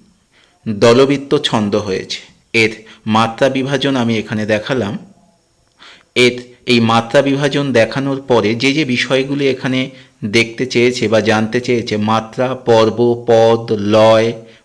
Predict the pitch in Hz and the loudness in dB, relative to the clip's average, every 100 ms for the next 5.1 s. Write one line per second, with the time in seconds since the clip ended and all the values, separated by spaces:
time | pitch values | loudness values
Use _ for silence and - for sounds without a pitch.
0 | _ 113 107 110 101 127 135 110 92 - | _ 0 2 2 2 2 0 -6 -8 -14
1 | - _ 135 165 170 123 - 117 117 113 | -20 _ 0 0 0 -4 0 0 0 -2
2 | 98 135 - - - - - 117 151 165 | -4 -6 -8 -18 -14 -6 0 0 0 -4
3 | 151 143 135 - 110 113 131 127 139 135 | -4 -2 -2 -2 -2 0 0 0 -4 -2
4 | 135 131 135 135 107 - 165 107 - - | -2 -2 -2 -2 -2 -2 -2 -2 -2 -6